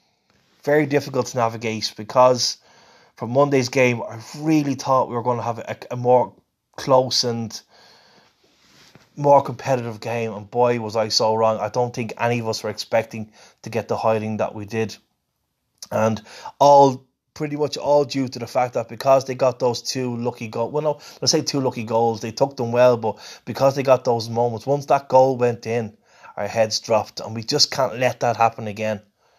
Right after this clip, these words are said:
Um, f-, so for this game, hard not to see Wolves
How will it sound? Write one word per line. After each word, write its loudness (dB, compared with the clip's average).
Um, 0
f-, -12
so 4
for -6
this 4
game, 2
hard 4
not 0
to -10
see -4
Wolves -4